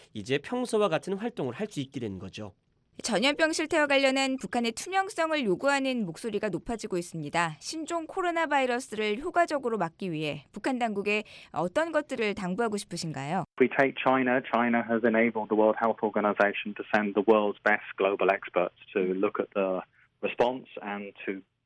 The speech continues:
Speaker 3: give them advice and
Speaker 1: 한 가지
Speaker 3: support.
Speaker 1: 사례로 중국은 이번 사태에 대응하고 조언, 지원을 얻기 위해 세계보건기구 더블유에이치오가 파견한 국제 전문가를 받아들였습니다. 모든 나라가 이런 시국에는 도움을 받는 데 있어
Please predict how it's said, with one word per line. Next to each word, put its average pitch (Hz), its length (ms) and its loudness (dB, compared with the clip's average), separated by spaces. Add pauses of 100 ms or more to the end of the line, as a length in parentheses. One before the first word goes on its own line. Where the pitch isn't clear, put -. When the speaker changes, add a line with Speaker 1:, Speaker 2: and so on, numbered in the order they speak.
(140)
Speaker 3:
give 117 220 -4
them 101 180 -8
advice 98 440 -8
and 92 140 -14
Speaker 1:
한 262 180 4
가지 233 180 6
Speaker 3:
support. 208 260 2
Speaker 1:
사례로 196 160 6
중국은 160 480 0
이번 196 300 4
사태에 214 480 6
대응하고 175 640 4
조언, 180 340 6 (260)
지원을 208 420 8
얻기 143 320 2
위해 147 260 4 (220)
세계보건기구 180 1000 4
더블유에이치오가 190 760 2
파견한 175 460 0
국제 190 560 0
전문가를 143 760 0 (220)
받아들였습니다. 120 840 2 (440)
모든 202 300 4
나라가 196 320 8
이런 170 300 8
시국에는 165 540 0
도움을 196 420 6
받는 156 280 0
데 143 80 2
있어 170 380 -2